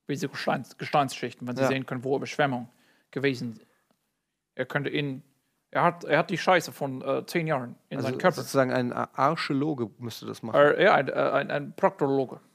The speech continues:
Speaker 1: Ein,
Speaker 2: Ja.
Speaker 1: ein, ein Proktolog.
Speaker 2: Ein
Speaker 1: Ja.
Speaker 2: Das ist, also
Speaker 1: I know.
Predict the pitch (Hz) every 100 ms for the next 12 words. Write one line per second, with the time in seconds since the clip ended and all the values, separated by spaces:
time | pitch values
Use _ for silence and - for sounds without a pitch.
0 | _ _ _ _ _ _ _ _ _ _
1 | _ _ _ _ _ _ _ 160 147 -
2 | 143 151 185 170 - 156 131 - _ _
3 | _ _ _ _ - - _ _ _ _
4 | _ _ _ _ _ _ _ 135 120 -
5 | _ _ - - _ _ _ _ _ _
6 | - 143 - - - _ 135 131 69 -
7 | _ _ - 180